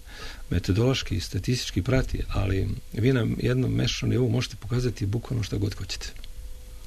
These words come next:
Možete izostaviti neke, neka plaćanja tog meseca,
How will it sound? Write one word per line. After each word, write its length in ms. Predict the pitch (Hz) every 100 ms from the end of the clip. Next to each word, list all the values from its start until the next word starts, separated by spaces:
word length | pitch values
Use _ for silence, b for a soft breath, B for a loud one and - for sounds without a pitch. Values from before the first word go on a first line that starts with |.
| - B B B -
Možete 360 | 127 135 131
izostaviti 540 | 110 120 127 123 104 107
neke, 320 | 104 101 104 - -
neka 240 | 110 104 104
plaćanja 460 | 110 127 - 120
tog 200 | 101 120
meseca, 500 | 107 110 147 131 156